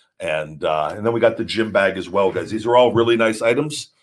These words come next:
We don't cut any corners on the Feed Me More Nutrition stuff. If I throw a logo on it,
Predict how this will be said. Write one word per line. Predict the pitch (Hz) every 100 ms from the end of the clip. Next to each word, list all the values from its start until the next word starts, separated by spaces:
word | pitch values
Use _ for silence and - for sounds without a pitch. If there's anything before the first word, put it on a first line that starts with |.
| _ _ _ _ _ _ _ _ -
We | 110
don't | 117 -
cut | 120
any | 117 123
corners | - 123 131 135 123
on | 110
the | -
Feed | 123
Me | 120 117
More | 113
Nutrition | 110 - 120 -
stuff. | 120 - 139 135 -
If |
I | 101
throw | 95 113 107
a |
logo | 107 120 123 131
on | 135 139
it, | 151